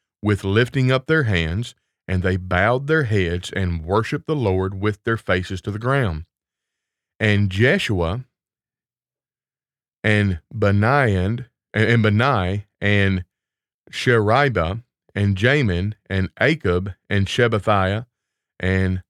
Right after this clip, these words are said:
Hodijah and Maaseiah and Kelitha and Azariah and Jozabad and Hanan, Peliah, and the Levites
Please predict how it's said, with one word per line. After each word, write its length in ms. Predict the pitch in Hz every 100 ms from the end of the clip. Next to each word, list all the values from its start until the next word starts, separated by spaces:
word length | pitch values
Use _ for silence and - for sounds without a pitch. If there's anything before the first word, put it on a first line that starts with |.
| _ _ _
Hodijah 840 | 131 135 113 101 113 110 85 87 - _ _ _ _ _
and 440 | 95 95 95 92 87 _ _ _
Maaseiah 1000 | 101 101 - 120 147 - 104 95 85 98 107 _ _ _ _ -
and 260 | 95 95
Kelitha 800 | - 95 110 143 123 87 90 104 - -
and 180 | 95 -
Azariah 800 | 110 113 104 104 143 113 95 92 -
and 180 | 95 90
Jozabad 760 | 127 156 117 92 85 92 104 - _ _ _
and 160 | 90 87
Hanan, 580 | 139 170 117 87 101 113 _ _ _ _ _
Peliah, 520 | 107 98 131 139 95 -
and 160 | 101 95
the 40 |
Levites 760 | 101 175 185 90 78 101 -